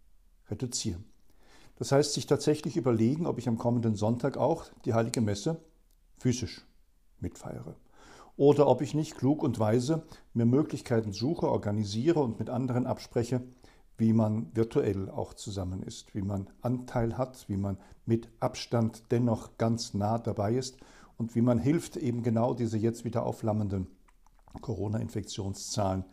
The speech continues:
wieder zu drücken, die Kurve flach zu halten, die Überschwemmung von Krankenhäusern und vor allem den Intensivstationen mit zu viel Patienten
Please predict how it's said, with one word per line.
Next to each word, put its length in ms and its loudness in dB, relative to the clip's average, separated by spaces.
wieder 180 -4
zu 140 0
drücken, 500 4
die 140 -14
Kurve 540 8
flach 420 -4
zu 220 -4
halten, 340 -4
die 220 -10
Überschwemmung 720 2
von 240 -4
Krankenhäusern 840 0
und 120 -6
vor 120 -4
allem 140 -4
den 140 -4
Intensivstationen 1000 -6
mit 320 -8
zu 240 -8
viel 220 -4
Patienten 680 -6